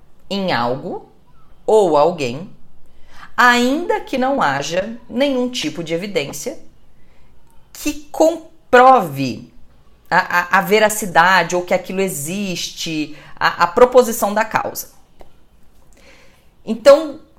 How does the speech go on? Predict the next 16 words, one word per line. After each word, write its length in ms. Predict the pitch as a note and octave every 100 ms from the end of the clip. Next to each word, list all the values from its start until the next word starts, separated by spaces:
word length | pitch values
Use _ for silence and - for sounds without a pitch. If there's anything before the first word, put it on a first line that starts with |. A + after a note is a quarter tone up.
| -
pra 120 | B3
uma 120 | C4+
pessoa 320 | D4 C#4 - G#3
ela 140 | F3
ter 300 | - - C#4
fé 640 | C#4 - - F#3 G#3 C3 - - - - - - - - - - - - - - - - -
implica 880 | C#4 F#4 - A#3 A3 - B3 B3+ C4 - - - -
automaticamente 1120 | F3+ C4 C4 F3 E3+ G#3+ G3+ D#3+ F#3 - - - - -
em 120 | B3
uma 160 | C4
atitude 500 | B3+ - A#3 A3+ G3+
que 140 | A3+ G#3
é 60 |
contrária 640 | F3 G#3+ A3+ F3 D#3+ E3 -
à 80 | -
dúvida. 540 | G#3+ D4 B3+ A#2 A2